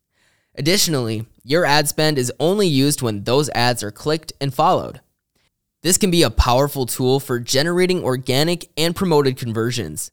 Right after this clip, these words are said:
but only if used correctly. In this world, there are P P C best practices, which may seem helpful, but result in harming your company and brand.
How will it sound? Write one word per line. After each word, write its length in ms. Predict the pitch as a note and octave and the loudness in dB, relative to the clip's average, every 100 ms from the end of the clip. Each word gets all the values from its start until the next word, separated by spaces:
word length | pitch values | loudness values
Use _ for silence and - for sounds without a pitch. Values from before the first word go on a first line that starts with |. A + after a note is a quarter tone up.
| _ D3 | _ -6
but 160 | D3 - | -4 0
only 300 | E3+ G3 G3 | 0 2 0
if 140 | - | 0
used 200 | C3 A#2+ | -2 -2
correctly. 600 | A#2+ A2+ C3+ - D2+ A#2 _ _ _ _ _ _ - | -2 -2 -2 -6 -12 -12 _ _ _ _ _ _ -6
In 120 | B2+ | 0
this 180 | D3 C#3+ | 0 0
world, 400 | C3+ A#2 A2+ A#2+ - - | 2 2 0 -4 -12 -2
there 140 | D#3+ | 2
are 140 | D3+ | 2
P 200 | C3+ - | 0 -4
P 160 | G3 G#3 | -4 -2
C 220 | - F3+ | 0 0
best 420 | D3 - A#2+ B2+ | -4 -2 -2 -2
practices, 720 | - A2 A2+ A#2 - D#2 - - _ | -2 -2 -2 -4 -6 -6 -8 -10 _
which 260 | C#3+ D3+ | -6 -4
may 160 | C#3+ E3+ | 0 0
seem 280 | G#3 A3 F3 | 0 -2 -4
helpful, 600 | B2+ A#2 - F#3+ F#3+ F#3+ _ _ - | -4 -6 -2 -2 -2 -6 _ _ -4
but 120 | A3 | 0
result 380 | A#3 G#3+ G#3 G3 | 2 2 2 0
in 80 | E3 | -2
harming 400 | C3+ C3 D3+ D3 | 0 -2 0 -2
your 100 | C3 | -4
company 520 | - A#2 B2+ B2 - | -4 -4 -2 -2 -2
and 120 | B2+ | -4
brand. 420 | B2 D3+ F2+ B1 | -2 -2 -4 -10